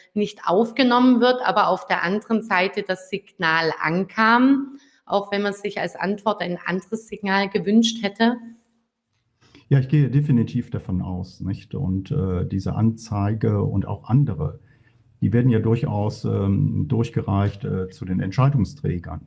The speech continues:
Speaker 2: ja? Und das sind Signale. Und wir werden, und da bin ich ganz sicher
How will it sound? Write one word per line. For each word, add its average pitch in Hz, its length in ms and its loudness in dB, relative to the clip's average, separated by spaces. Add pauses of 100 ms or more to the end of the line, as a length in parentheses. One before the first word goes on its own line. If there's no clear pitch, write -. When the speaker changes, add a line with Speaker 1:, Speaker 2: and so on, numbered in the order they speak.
Speaker 2:
ja? 107 160 -2
Und 101 240 -6
das 98 140 -6
sind 107 320 0
Signale. 110 760 2 (760)
Und 113 460 2
wir 120 280 2
werden, 120 840 4
und 107 120 2
da 113 40 4
bin 123 160 4
ich 123 160 -4
ganz 113 240 2
sicher 87 420 0